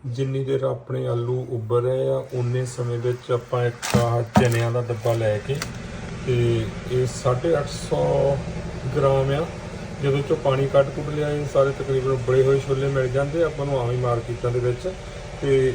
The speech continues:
ਇਹ ਤਕਰੀਬਨ ਅੱਧਾ ਕਿਲੋ ਤੋਂ ਥੋੜ੍ਹੇ ਜਿਹੇ ਘੱਟ ਰਹਿ ਜਾਂਦੇ ਆ। ਤੇ ਨਾਲ ਹੀ ਆਪਣੇ ਕੋਲ ਆ ਮ-, ਮਟਰ ਨੇ, ਬਿਲਕੁਲ ਫਰੈਸ਼ ਵਰਗੇ,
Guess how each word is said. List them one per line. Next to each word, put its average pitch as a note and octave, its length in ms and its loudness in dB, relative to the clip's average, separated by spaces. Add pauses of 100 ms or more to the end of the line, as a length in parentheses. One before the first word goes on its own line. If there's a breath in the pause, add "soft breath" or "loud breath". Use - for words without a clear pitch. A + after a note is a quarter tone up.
ਇਹ C3+ 200 -2
ਤਕਰੀਬਨ D#3+ 600 0
ਅੱਧਾ D3 240 2
ਕਿਲੋ C3 360 -2
ਤੋਂ C3 180 -2
ਥੋੜ੍ਹੇ D#3 200 0
ਜਿਹੇ C#3 200 0
ਘੱਟ - 160 -2
ਰਹਿ G#2 180 0
ਜਾਂਦੇ C3 360 0
ਆ। C#3+ 140 2 (440)
ਤੇ C3+ 160 6 (220)
ਨਾਲ A#2+ 420 2
ਹੀ C#3+ 160 0
ਆਪਣੇ C3 400 -2
ਕੋਲ C3 160 2
ਆ C3 100 2
ਮ-, B2 180 -4 (180)
ਮਟਰ A#2+ 240 -2
ਨੇ, D3+ 180 -2 (540)
ਬਿਲਕੁਲ B2 800 0 (520)
ਫਰੈਸ਼ B2+ 280 0
ਵਰਗੇ, C3+ 460 -2